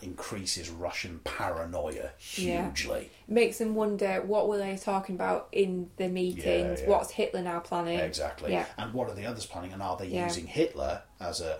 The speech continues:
Speaker 2: Yeah.
Speaker 1: And that's gonna pay off further down the line in the next year. From Germany's point of view, um, they've gained all of the resources of the Sudetenland. It's, it's heavily, um,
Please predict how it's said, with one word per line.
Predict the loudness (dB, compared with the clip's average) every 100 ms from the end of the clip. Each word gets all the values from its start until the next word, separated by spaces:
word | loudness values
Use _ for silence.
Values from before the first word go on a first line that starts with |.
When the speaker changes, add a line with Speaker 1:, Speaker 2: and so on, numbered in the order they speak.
| -6
Speaker 2:
Yeah. | 0 6
Speaker 1:
And |
that's | 6 6
gonna | 4 2
pay | 0 0
off | 0 -2
further | -2 -4 -2
down | -4 -4
the | -4
line | -4 -4
in | -8
the | -6
next | -8 -8 -10
year. | -6 -6 -6 -8 -20 -20 -20 -20 -20 -10
From | -4 -2
Germany's | 0 8 10 10 6 2 -2
point | -6 -8 -8
of | -12
view, | -10 -8 -6 -8 -12 -20 -20 -20 -20 -20 -20 -20 -20 -10
um, | -6 -4 -4 -6 -8
they've | -8 -4 -4 -2
gained | -4 -2 -6 -8
all | -6 -2 -4
of |
the | -4
resources | -8 -6 -6 -4 -6
of | -8
the | -8
Sudetenland. | -6 -6 -8 -8 -8 -8
It's, | -6 -6
it's | -6 -10 -10
heavily, | -8 -8 -6 -8 -8 -12 -16 -8
um, | -6 -6 -8